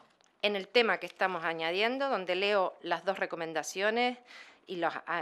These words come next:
análisis que hace, primero, quitando únicamente el fusible de la calefacción de la sonda de rat, el tow operaba normalmente y proporcionaba un aviso de configuración de despegue.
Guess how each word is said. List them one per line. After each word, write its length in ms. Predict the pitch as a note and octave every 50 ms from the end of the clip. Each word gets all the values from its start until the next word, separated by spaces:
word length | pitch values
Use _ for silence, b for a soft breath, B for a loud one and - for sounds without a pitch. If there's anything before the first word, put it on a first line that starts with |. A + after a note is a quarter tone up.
| C3+ - -
análisis 360 | - E3+ F3+ F3+ E3+ - F3 -
que 160 | - F#3+ F#3+
hace, 240 | G#3+ A#3 - B3+ A#3+
primero, 420 | - - G3 G3 G#3 F#3+ F3 E3+
quitando 380 | - G3+ - - B3+ B3+ C4 B3+
únicamente 420 | B3 B3 - A3 A3 A3 A3 A3
el 80 | G#3+ G#3+
fusible 420 | - G#3 - - A3+ G3+ G#3+ G#3
de 100 | G3+ G3
la 100 | G3 F#3+
calefacción 580 | F#3+ F#3 F3+ F3+ - F3+ - - - G#3 F#3+ F#3
de 80 | F#3
la 120 | F3 E3+ E3+
sonda 320 | - - F#3 F#3 F3+ F3+
de 100 | F3+ F3
rat, 300 | E3 F3 E3+ D#3+ D#3+ - -
el 140 | E3 D#3+ D#3+
tow 320 | - - G3+ G#3 G3+ - -
operaba 360 | E3 - F3+ F3 F#3 G3 G3+
normalmente 600 | G3 F#3+ F3 E3 E3+ D#3+ E3+ F3+ F#3+ F#3+ F#3 F#3+
y 20 | F#3
proporcionaba 640 | - - E3 - D#3+ - - D#3+ D#3+ F3+ F3+ F3+
un 100 | F3+ F3
aviso 280 | D#3+ D#3+ F3+ F3 - F#3+
de 40 | F3+
configuración 680 | F3 D#3+ - - D#3 D3 E3 D#3 D#3 D#3 - E3 E3 D#3+
de 100 | D#3+ D3
despegue. 400 | A#2+ - - C3 B2 A#2 -